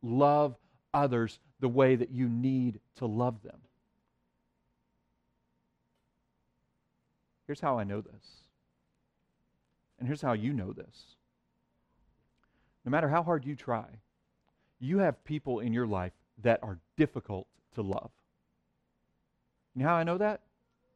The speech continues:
'Cause I have people in my life that are difficult to love. You have, you have people in your life, in your world,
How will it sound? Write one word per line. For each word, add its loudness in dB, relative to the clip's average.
'Cause -2
I 10
have 8
people -2
in 2
my 6
life 6
that 0
are 0
difficult -8
to -10
love. -10
You 2
have, 8
you -2
have 4
people 2
in -2
your 4
life, 4
in -2
your 2
world, 2